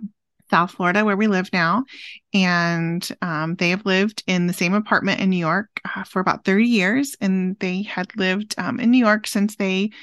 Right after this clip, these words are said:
immigrated to the U S, uh, in the late seventies. So they, they moved, and it was a big move for them, but,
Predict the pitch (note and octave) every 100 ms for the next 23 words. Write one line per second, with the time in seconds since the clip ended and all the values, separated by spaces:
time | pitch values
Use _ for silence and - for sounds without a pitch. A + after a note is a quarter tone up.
0 | - - - A3 G#3 F#3+ F3+ G3 - G3
1 | G3 G#3 G3 F3+ C4 - - - - G3+
2 | - - - F#3+ F#3+ - G#3+ G3+ G3 G3
3 | C4 F#3 F#3+ G3+ A#3+ D4+ - - - -
4 | - - C4 C4+ C#4 C#4+ C#4 A#3 C#4+ C#4+
5 | F#4 G4 C#4 B3+ C#4 D4 D4 C#4 C#4 D#4
6 | F4+ C#4 A3 A3+ C#4 C4+ A3+ A3 G#3+ -